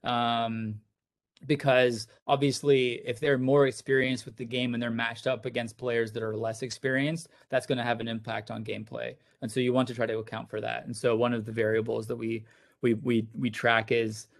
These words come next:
if, if players have come across Signal in various settings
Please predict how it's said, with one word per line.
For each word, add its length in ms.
if, 360
if 180
players 380
have 120
come 180
across 420
Signal 480
in 160
various 480
settings 840